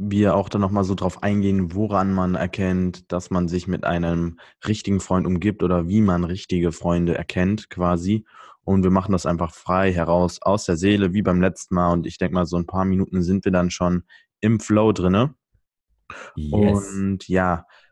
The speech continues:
Speaker 1: was ich, ich, ich berichte jetzt einfach mal von einem, ähm, Ereignis, das vor kurzem geschehen ist, sag ich mal. Also ich war ja vor kurzem auf einem Prag-Trip.
Speaker 2: Mhm.
Speaker 1: Ähm, ich habe so einen City-Trip gemacht nach Prag, komplett spontan eigentlich. Ich wollte dort Silvester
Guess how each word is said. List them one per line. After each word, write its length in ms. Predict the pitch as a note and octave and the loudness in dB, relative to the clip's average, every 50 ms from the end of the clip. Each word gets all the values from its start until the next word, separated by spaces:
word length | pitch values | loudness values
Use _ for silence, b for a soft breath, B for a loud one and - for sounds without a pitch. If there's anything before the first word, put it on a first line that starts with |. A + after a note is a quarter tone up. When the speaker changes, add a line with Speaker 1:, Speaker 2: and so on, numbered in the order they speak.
| b b _ _ _ _ _ _ | b b _ _ _ _ _ _
Speaker 1:
was 180 | - G#2+ G#2 - | -4 -2 0 0
ich, 260 | - C3 - - - | 0 0 -2 -4 -4
ich, 240 | - A2+ G#2+ G2 G2 - _ | -2 -2 -2 -4 -6 -10 _
ich 180 | - A2 G#2 - | -2 -2 0 2
berichte 280 | - G#2+ B2 C3+ B2+ A#2+ | 2 2 2 2 2 0
jetzt 120 | G2+ F2 | 0 2
einfach 320 | - G2+ G2+ G2 G#2 F#2 | 0 0 0 0 -2 -2
mal 240 | F#2+ G2 G2 F#2+ F#2+ | 0 2 2 2 2
von 280 | F#2 - G2+ G2 G2 G2 | 0 0 0 2 4 4
einem, 260 | F#2+ F#2 F#2 F#2 F2 | 4 4 4 2 2
ähm, 180 | - F2+ F2+ - | 2 0 0 0
Ereignis, 640 | - F2 - G2 E2+ D#2+ - - A#2 G#2 - - - - | 0 -2 -2 -2 -2 -2 0 0 0 0 -2 -4 -4 -2
das 200 | F#2+ F#2+ G2 - | -2 -2 -2 -6
vor 220 | - - - G2+ | -12 -6 -4 -2
kurzem 400 | F#2 - B2+ A2+ - - A2 G2+ | 0 0 -2 -2 -2 -2 -2 -2
geschehen 440 | F#2 F#2 - - - F#2+ G#2 A2+ B2+ | 0 -2 -4 -4 -2 -2 0 0 0
ist, 200 | A#2+ B2 B2 - | 0 -2 -2 -2
sag 140 | - G2+ G#2 | 0 0 0
ich 100 | A2 A2 | 0 0
mal. 140 | A#2 A#2 G#2 | 0 2 2
Also 200 | G2 F#2+ F#2 - - | 2 2 0 -2 -4
ich 140 | F2 - | -4 -2
war 120 | - F#2+ G2+ | 0 0 0
ja 80 | G#2 | 0
vor 120 | G2+ G2+ F2+ | 0 -2 -2
kurzem 340 | - - G#2+ G2+ - - F#2 | 0 0 -2 -2 -2 -4 -4
auf 120 | E2 F2+ - | -4 -2 -2
einem 160 | F2 E2+ D#2+ | -4 -4 -4
Prag-Trip. 680 | - - - - G#2 B2 - - - - - D#3+ F3+ - - - _ _ _ _ _ _ _ _ _ _ _ _ | -6 -6 -4 -2 -2 -4 -4 -10 -8 -4 -2 -2 -2 -2 -6 -18 _ _ _ _ _ _ _ _ _ _ _ _
Speaker 2:
Mhm. 100 | - E2 | -4 0
Speaker 1:
Ähm, 260 | G#2 G#2 G#2 G#2 G#2 G2+ | 2 2 2 2 0 -2
ich 80 | - | -2
habe 140 | - - G#2+ | -4 -4 0
so 80 | G#2 G#2+ | 0 0
einen 100 | G#2 G2+ | 0 0
City-Trip 480 | - C#3 C3 - C3+ - - B2+ A#2 | 0 -2 -4 -6 -6 -4 -4 -4 -2
gemacht 460 | - B2+ A#2 A#2 A2+ A#2+ - - - | 0 0 0 0 0 -2 -6 -8 -4
nach 240 | - G#2 G2 G2 - | -2 -2 -2 -2 -4
Prag, 460 | - - - G#2 G#2 A2+ A2+ - - | -8 -6 -4 -2 0 0 -2 -4 -6
komplett 400 | - - G#2+ G2 - A2 G#2+ - | -6 -4 -4 0 0 0 0 -2
spontan 500 | - - - G2 F#2 - G2+ G2 G#2 G#2 | -4 -2 -2 -2 0 0 0 0 0 2
eigentlich. 360 | F2+ C#2+ F2+ F#2+ F#2 F#2 F#2 - | 2 2 2 0 0 -4 -6 -4
Ich 60 | - | -2
wollte 280 | F#2+ G2 F#2+ - G2+ | -2 0 0 -2 -2
dort 240 | F2 F#2+ F#2+ G2+ F#2+ | 0 0 0 0 0
Silvester 640 | - G2 F#2 E2+ F#2+ G2+ - - - F#2+ F#2 F#2 F#2 | 0 0 2 2 2 0 0 0 0 0 0 0 -2